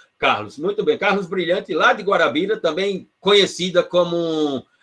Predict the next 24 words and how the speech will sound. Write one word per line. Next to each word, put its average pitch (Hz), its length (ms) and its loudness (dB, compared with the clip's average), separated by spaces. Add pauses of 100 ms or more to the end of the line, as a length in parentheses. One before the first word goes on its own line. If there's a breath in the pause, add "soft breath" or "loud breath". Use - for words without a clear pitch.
(140)
é, 135 960 0
eu 151 160 -2
que - 80 -18
fui 170 100 -4
professor 151 380 -2
da 143 120 0
U 139 100 0
E 135 60 -4
P 135 120 -2
B 127 140 -2
lá 135 100 -4
em 139 80 -10
Guarabira, 131 460 0
e 175 100 -4
Guarabira 156 440 0
é 180 40 -4
conhecida 165 460 -2
como 170 380 -2
a 160 120 2
Mônaco 170 680 4
do 151 140 -2
Brejo 151 360 2
da 147 140 0
Paraíba, 147 560 0